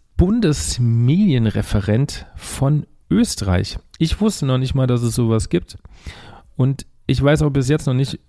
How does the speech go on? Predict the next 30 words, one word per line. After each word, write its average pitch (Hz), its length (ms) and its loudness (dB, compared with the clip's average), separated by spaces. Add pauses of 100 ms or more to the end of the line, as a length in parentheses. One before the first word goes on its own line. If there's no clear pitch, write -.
ob 117 160 -2
wir 131 100 4
in 123 80 2
Deutschland 123 360 0
überhaupt 107 380 0
sowas 107 300 -2
haben. 143 180 -2 (140)
Falls - 580 -2
ja, 127 380 2
und 123 240 0
der 113 160 0
hört 110 260 -2
gerade - 240 -4
zu, - 320 -6 (160)
bitte - 280 -2
einfach - 280 -4
mal 113 200 2
bei 101 160 0
mir 110 180 0
melden. 113 240 0
Ich - 120 -6
fände - 240 -4
es 104 120 -6
nämlich 101 240 -2
sehr 113 140 -2
spannend. 110 420 -2 (640)
Was - 340 0 (100)
macht 127 440 -2 (400)
er 107 180 0
eigentlich? 95 420 0